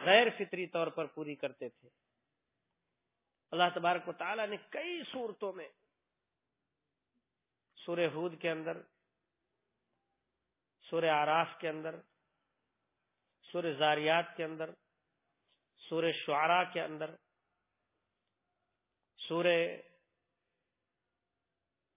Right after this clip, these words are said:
عنکبوت کے اندر، اس طرح کی کئی ساری صورتوں میں ان کے اس بھیانک جرم کا تذکرہ اللہ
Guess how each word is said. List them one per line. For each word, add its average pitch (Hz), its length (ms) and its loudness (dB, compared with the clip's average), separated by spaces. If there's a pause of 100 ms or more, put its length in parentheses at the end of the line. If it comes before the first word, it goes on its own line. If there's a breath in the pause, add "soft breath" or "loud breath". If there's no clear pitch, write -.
عنکبوت 180 640 -2
کے 175 100 0
اندر، 160 300 -6 (920)
اس 311 140 -4 (140)
طرح 233 200 0 (120)
کی 262 140 -10 (500)
کئی 330 260 -4 (100)
ساری 240 240 2 (120)
صورتوں 180 360 -4
میں 160 200 -6 (1300)
ان 208 160 0
کے 240 180 4
اس 220 180 -2 (460)
بھیانک 175 720 2
جرم 233 320 -2
کا 196 120 2
تذکرہ 185 380 -2
اللہ 185 220 2